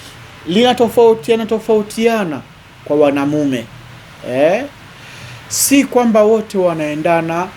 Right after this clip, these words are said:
sawa katika ile, ile hali ya kutokuwa kilemea tembo.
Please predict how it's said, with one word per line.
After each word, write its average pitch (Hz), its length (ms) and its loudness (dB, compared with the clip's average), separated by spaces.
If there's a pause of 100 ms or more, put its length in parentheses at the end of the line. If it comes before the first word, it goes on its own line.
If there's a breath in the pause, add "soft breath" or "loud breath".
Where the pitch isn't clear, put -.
sawa 175 520 0
katika 147 400 -6
ile, 151 360 0 (140)
ile 147 200 -2
hali 170 520 -2
ya 151 220 0 (440)
kutokuwa 170 760 0 (580)
kilemea 135 600 0
tembo. 131 640 -2